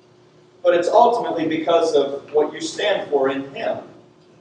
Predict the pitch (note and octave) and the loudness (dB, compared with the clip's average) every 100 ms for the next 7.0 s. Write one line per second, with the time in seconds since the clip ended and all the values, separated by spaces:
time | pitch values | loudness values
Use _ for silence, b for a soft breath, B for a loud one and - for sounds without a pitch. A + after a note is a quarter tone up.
0 | _ _ _ _ _ _ - G#3 G3+ G#3+ | _ _ _ _ _ _ 4 6 6 2
1 | - B3+ B3+ A#3 - G#3+ A3 - A#3 G#3+ | 0 6 6 6 4 4 4 2 -2 -2
2 | G3 F#3+ - C4+ B3+ A3 - - A3+ B3+ | -2 -2 -2 -2 4 6 6 0 -4 0
3 | G#3 - - - - A#3 - - F#3 F#3 | 0 -2 -10 -14 -2 0 2 0 0 4
4 | G#3+ G#3 G#3 F#3 - - A3 C4+ D4+ D#4 | 8 8 8 4 0 -2 2 4 4 2
5 | C4+ C#4 A#3+ A#3 A#3+ B3+ C4 F3+ F3 G3+ | 2 2 2 0 0 0 0 0 4 4
6 | - - - C4 C#4+ C#4 C4 B3+ A#3 | 4 -4 4 6 6 2 0 0 0